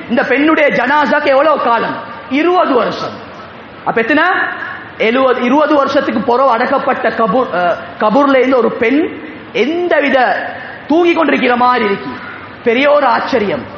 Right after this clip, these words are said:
அந்த பெண்ணை தூக்கி என்ன செய்றாங்கன்னு சொன்னா, வேறொரு கபூர்ல அடக்கம் செய்றாங்க. அடக்கம் செஞ்சதுக்கு பின்னால அந்த பெண்ணுடைய குடும்பத்தார்களை கொஞ்சம் டீட்டெயில் எடுத்து போறாங்க. இந்த உலகத்துல உண்மையிலே ஒரு பிரகாசமான ஒரு ஜனாசா உண்டு.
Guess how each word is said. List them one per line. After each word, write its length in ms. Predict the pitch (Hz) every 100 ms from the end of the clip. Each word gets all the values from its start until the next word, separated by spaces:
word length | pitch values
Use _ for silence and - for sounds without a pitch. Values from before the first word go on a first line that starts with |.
| - - -
அந்த 240 | - 226 220
பெண்ணை 340 | 233 262 269
தூக்கி 300 | 262 247 226
என்ன 120 | 226
செய்றாங்கன்னு 420 | 226 240 226 220
சொன்னா, 160 | 220 208
வேறொரு 340 | 196 214 220
கபூர்ல 320 | 220 202 208 208
அடக்கம் 340 | 202 220 240
செய்றாங்க. 520 | 262 240 247 247 226 - - - -
அடக்கம் 380 | 220 254 269
செஞ்சதுக்கு 540 | 254 226 226 220 190 226
பின்னால 400 | 214 196 185 175 - -
அந்த 160 | 214
பெண்ணுடைய 420 | 220 240 254 240
குடும்பத்தார்களை 760 | 226 240 254 247 233 226 226 220
கொஞ்சம் 200 | 214 202
டீட்டெயில் 300 | 240 262 226
எடுத்து 200 | 208 -
போறாங்க. 540 | 208 214 208 185 170 - - - - - -
இந்த 140 | 208 208
உலகத்துல 420 | 247 254 254 240
உண்மையிலே 720 | 226 247 262 240 233 - - -
ஒரு 140 | 220
பிரகாசமான 640 | 226 226 262 269 285 277 262
ஒரு 100 | 226
ஜனாசா 460 | 220 233 240 196
உண்டு. 380 | 226 214 196 180